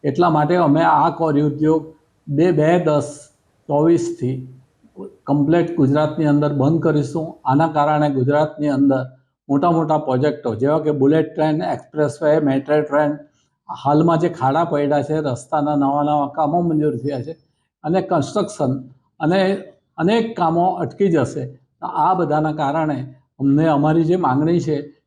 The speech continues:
કે આ ગૌણ ખનિજની અંદર ઈસી બે હજાર સોળ સુધી તો હતું જ નહીં, તો પહેલાં ચાલતું હતું, અત્યારે કેમ એને દાખલ કરવામાં આવ્યું છે?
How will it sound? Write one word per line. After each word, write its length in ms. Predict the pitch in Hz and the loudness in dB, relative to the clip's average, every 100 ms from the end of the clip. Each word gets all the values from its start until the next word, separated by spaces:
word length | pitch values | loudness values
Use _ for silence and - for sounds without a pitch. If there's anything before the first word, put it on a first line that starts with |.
| _ | _
કે 120 | 190 - | -8 -2
આ 140 | 160 185 | -2 0
ગૌણ 380 | 160 156 196 175 | 0 0 0 0
ખનિજની 460 | 185 190 190 214 196 | 0 0 -2 0 0
અંદર 220 | 196 214 | 2 0
ઈસી 520 | 185 165 160 - 214 214 - _ - | 0 0 0 -2 -2 -4 -8 _ -2
બે 120 | 180 196 | 0 2
હજાર 220 | 175 208 | 2 0
સોળ 320 | 202 202 202 202 196 - | -2 0 0 0 -4 -12
સુધી 320 | 196 190 202 | -6 -2 0
તો 100 | 214 | 0
હતું 240 | 190 233 214 | 0 0 0
જ 100 | 170 | 0
નહીં, 160 | 147 | -2
તો 80 | 151 | -2
પહેલાં 340 | 147 156 175 196 | -2 0 2 2
ચાલતું 400 | 190 190 202 202 | 0 0 0 -2
હતું, 160 | 202 190 | -2 -4
અત્યારે 340 | 190 208 208 | -4 -4 -4
કેમ 260 | 208 202 190 | -4 -6 -4
એને 200 | 175 180 | -4 -4
દાખલ 340 | 160 143 131 151 | -2 -4 -2 -8
કરવામાં 440 | 143 147 143 135 | -4 -2 -2 -2
આવ્યું 160 | 131 | -4
છે? 100 | 123 | -6